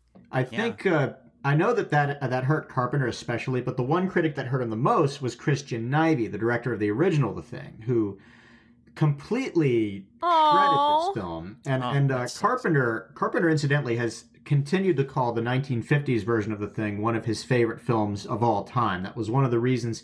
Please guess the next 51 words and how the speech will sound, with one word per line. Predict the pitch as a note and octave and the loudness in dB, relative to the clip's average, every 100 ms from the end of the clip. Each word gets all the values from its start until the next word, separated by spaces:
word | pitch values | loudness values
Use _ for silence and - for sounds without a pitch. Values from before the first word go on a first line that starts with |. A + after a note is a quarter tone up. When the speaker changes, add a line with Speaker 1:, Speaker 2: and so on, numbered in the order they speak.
| - - - - | -16 -20 -20 -6
Speaker 1:
he | - | -2
wanted | B2 C3 C#3 B2 | 0 2 0 -2
to | G#2 | -2
do | A2+ F3+ | 0 2
this, | C#3+ A#2 | 0 0
'cause | C#3+ A#2 | -2 -2
he's | A2+ | -2
like, | A#2+ | -2
"Hey, | C3 D#3 | 0 2
you | A2+ | 2
know, | G#2+ G#2 A2 | 0 -4 -6
The | A#2+ | -8
Thing | A#2 F3+ F#3+ | -4 -2 0
is | D3+ B2 | 0 0
one | C#3+ | -2
of | |
my | B2+ | -2
favorite | A#2+ C#3+ C3+ B2 | 0 0 0 0
movies. | E3+ C#3+ G2 | 2 2 0
I | A2+ E3 | 0 2
better | G3 D#3+ | 2 2
remake | C#3+ C3 C#3 C#3 | 2 2 0 0
it." | C3+ C3 - _ _ | -2 -4 -16 _ _
Or | B2+ | -6
somebody | A#2+ D#3+ D#3+ D3 | -2 0 2 2
who, | A#2+ A#2 - | 2 0 -4
or | C3 | -8
somebody | B2 E3 D#3+ | -2 0 2
who | C#3+ | 2
doesn't | C#3+ A#2+ | 0 0
give | G#3 | 0
a | G3 | 0
fuck | - D3+ C#3 | 0 0 0
about | B2+ B2 | -2 -4
this | A#2+ - | -6 -6
masterpiece | B2+ A#2 C3 A#2 C3 | -6 -4 -4 -4 -4
is | A2+ | -2
gonna | C3 A#2 | -2 -2
Speaker 2:
<laughs> | |
Speaker 1:
remake | A#2 B2 C3 | -2 -2 -2
it, | |
and | B2 | 0
I | C#3+ A3+ | 0 0
wanna | F3+ | 2
do | D#3 | 2
this | C3+ - | 2 -4
right. | G2+ E3+ B2 B2 C#3 - - - - | 0 2 2 0 -4 -12 -14 -14 -14
<laughs> | - D#3 C#3+ | -2 0 0
So | - - D#3 B2+ B2 A#2+ - - - - _ | -6 -2 0 0 -2 -6 -14 -20 -20 -20 _
Speaker 3:
Well, | C4 C#4+ C#4+ | -8 -4 -4
yeah. | D4+ D#4+ | -4 -2